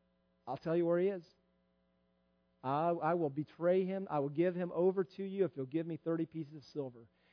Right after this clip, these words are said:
They see the opportunity and they jump. And so their plans aren't been really firm yet. And so they have these ideas and they now have Jesus,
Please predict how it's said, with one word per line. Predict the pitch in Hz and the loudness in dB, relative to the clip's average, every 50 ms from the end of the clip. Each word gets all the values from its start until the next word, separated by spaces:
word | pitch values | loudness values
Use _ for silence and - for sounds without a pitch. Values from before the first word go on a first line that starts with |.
| _ - 135 | _ 2 6
They | 175 190 202 | 8 8 8
see | 196 - 208 208 | 8 6 4 4
the | 190 196 196 | 8 8 8
opportunity | 185 190 180 - 170 - - 190 190 185 185 185 196 196 | 8 8 6 2 -2 -2 0 0 0 4 4 4 4 4
and | 165 151 151 | 0 -2 -2
they | 143 139 135 | -2 -2 -2
jump. | 135 131 151 160 139 113 - - _ _ _ _ _ _ _ - | -2 -4 -2 -2 -2 -4 -8 -14 _ _ _ _ _ _ _ 0
And | 208 202 | 0 6
so | - 240 233 226 | 10 10 12 12
their | 202 233 247 240 | 12 12 10 10
plans | - - 233 247 254 233 208 190 180 160 | 6 4 6 6 8 6 6 4 4 6
aren't | 190 202 214 233 226 196 | 6 8 8 6 4 6
been | 202 202 196 190 190 | 6 6 6 8 10
really | 208 214 214 220 208 208 185 - - | 10 12 12 12 12 10 8 6 2
firm | - 214 214 220 226 226 214 | 2 2 4 6 6 6 6
yet. | 190 160 147 147 151 | 6 4 4 4 2
And | 170 160 160 | 0 -2 2
so | - 220 226 | 6 10 10
they | 262 269 | 10 10
have | 254 254 233 214 | 10 6 4 2
these | 226 220 185 202 | 2 4 6 6
ideas | 190 180 165 190 247 254 240 220 180 | 6 6 4 2 4 6 6 6 6
and | 196 185 | 4 4
they | 185 180 165 - - - - - | 4 2 2 0 -6 -18 -10 -2
now | 202 190 190 160 | 2 2 2 2
have | 151 165 196 226 254 302 311 240 175 | 2 2 2 2 4 2 2 0 -2
Jesus, | 147 165 160 151 139 180 220 | 0 0 0 2 2 0 0